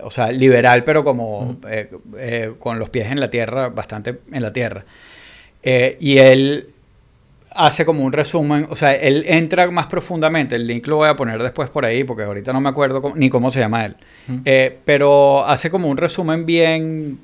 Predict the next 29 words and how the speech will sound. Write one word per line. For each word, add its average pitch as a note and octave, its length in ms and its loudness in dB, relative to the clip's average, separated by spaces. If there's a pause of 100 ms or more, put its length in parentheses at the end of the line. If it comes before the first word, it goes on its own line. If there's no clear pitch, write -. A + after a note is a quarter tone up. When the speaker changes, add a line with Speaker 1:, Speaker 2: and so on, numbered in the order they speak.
(120)
Speaker 1:
centrado C#3+ 800 0
sobre, A#2+ 800 -4 (920)
sobre B2+ 440 2
el B2+ 100 0
origen, A2+ 640 -2 (480)
y C3 340 0
en A#2+ 140 -2
verdad B2 540 0
dice D3 360 -4
como D3+ 160 -6
que, A#2+ 100 -4
mira, B2+ 380 -4 (800)
o C3 120 -8
sea, A2 360 -2 (460)
este E3 300 4
backlash, D3 640 2 (120)
que B2+ 120 -4
fue A#2+ 120 -4
lo A#2 80 -2
que D#3 60 0
nosotros B2+ 340 -4
hablamos A#2+ 320 -2
en D3+ 120 -2
el B2 40 -2
último C3 220 -2
episodio, C#3 560 -2 (420)
es A#2+ 140 -4
horrible E3 580 6
esto. - 260 -2